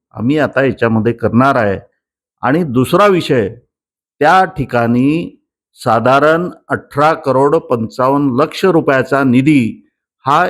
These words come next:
एरनवाडी, छोटी आरवी आणि वडनेर हा रस्ता जो आहे त्याच्यासाठी आणलेला आहे मागील तीन महिन्यापासून.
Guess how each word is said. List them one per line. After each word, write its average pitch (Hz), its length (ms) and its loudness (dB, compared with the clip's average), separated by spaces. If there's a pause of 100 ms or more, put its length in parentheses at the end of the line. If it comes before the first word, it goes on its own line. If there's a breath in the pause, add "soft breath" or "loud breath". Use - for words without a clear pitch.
(140)
एरनवाडी, 156 920 2 (100)
छोटी 123 440 -6
आरवी 139 520 -2
आणि 143 380 -2
वडनेर 120 540 0 (540)
हा 143 120 0
रस्ता 127 360 -2
जो 113 160 0
आहे 110 180 0
त्याच्यासाठी 120 580 -4
आणलेला 117 420 0
आहे 120 140 -2
मागील 147 320 -2 (160)
तीन 226 180 4
महिन्यापासून. 143 680 0